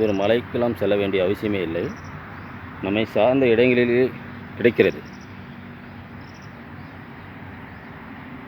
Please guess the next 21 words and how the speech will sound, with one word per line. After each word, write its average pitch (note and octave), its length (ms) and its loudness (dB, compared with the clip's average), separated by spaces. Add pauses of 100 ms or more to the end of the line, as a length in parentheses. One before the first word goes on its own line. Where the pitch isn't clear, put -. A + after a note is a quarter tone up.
(260)
அந்த, A2 160 2 (140)
அந்த A2 140 8 (220)
மூலிகைகளை C3+ 400 10
பார்த்தீங்கன்னா, G#2+ 340 4 (220)
அலையா B2 320 8 (120)
விருந்தாளி A#2 420 8
என்று F2+ 180 0
சொல்லலாம், F2 400 2 (1120)
கண்ணுக்கு C#3+ 500 10
தெரிந்த B2 320 4
சித்த A2+ 240 2
மருத்துவர் G2 340 4
என்று E2 200 -2
சொல்லலாம். D2 280 -4 (1160)
அது G#2 180 8
போன்ற C3 340 10
ஒரு G#2+ 160 8
மூலிகைகள் F#2+ 400 8
அனைத்தையும் G#2+ 400 4
நாங்கள் G2+ 200 4 (180)
எங்களால் A#2 340 10